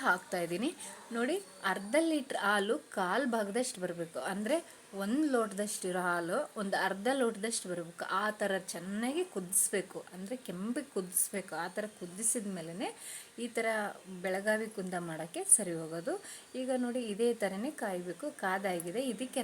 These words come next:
ನಾನು ವಿನೆಗರ್ ಹಾಕ್ತಾ ಇದ್ದೀನಿ. ವಿನೆಗರ್ ಇಲ್ಲ ಅಂತನೋರು ನಿಂಬೆ ಹುಳಿ ಆದ್ರೂ ಹಾಕ್ಕೋಬೋದು, ಇಲ್ಲ ಅಂತಂದ್ರೆ ಹುಣಸೆ ಹುಳಿಯನ್ನು ಹಾಕ್ಕೋಬೋದು. ತುಂಬ ಚೆನ್ನಾಗಿ ಬರುತ್ತೆ, ನೀವು ಇದೇ ಥರನೇ ಟ್ರೈ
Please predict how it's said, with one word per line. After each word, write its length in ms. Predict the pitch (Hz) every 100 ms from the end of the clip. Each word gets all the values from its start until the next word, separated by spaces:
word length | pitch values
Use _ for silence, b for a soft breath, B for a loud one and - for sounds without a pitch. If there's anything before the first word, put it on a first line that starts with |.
| 196
ನಾನು 180 | 175 294 254 202
ವಿನೆಗರ್ 480 | 214 285 285 247 220
ಹಾಕ್ತಾ 340 | 185 165 - 165
ಇದ್ದೀನಿ. 260 | 165 180 277 B B B - 196
ವಿನೆಗರ್ 440 | 240 311 294 269 220
ಇಲ್ಲ 180 | 196 226 233 196
ಅಂತನೋರು 540 | 170 175 175 175 220 339
ನಿಂಬೆ 300 | 262 233 269 262
ಹುಳಿ 180 | 220 202 180
ಆದ್ರೂ 220 | 180 269
ಹಾಕ್ಕೋಬೋದು, 580 | 220 - 175 160 160 180 180 B B - 226
ಇಲ್ಲ 140 | 247 247
ಅಂತಂದ್ರೆ 340 | 196 180 190 285 247
ಹುಣಸೆ 400 | 208 262 277 311 269
ಹುಳಿಯನ್ನು 420 | 240 233 220 302 - 202
ಹಾಕ್ಕೋಬೋದು. 560 | 185 - 160 160 170 - B B -
ತುಂಬ 200 | 196 247 320 285
ಚೆನ್ನಾಗಿ 280 | 208 208 196
ಬರುತ್ತೆ, 300 | 175 160 - 302 285
ನೀವು 140 | 208 170
ಇದೇ 140 | 196 214 208
ಥರನೇ 240 | 175 214 269
ಟ್ರೈ 160 | - 170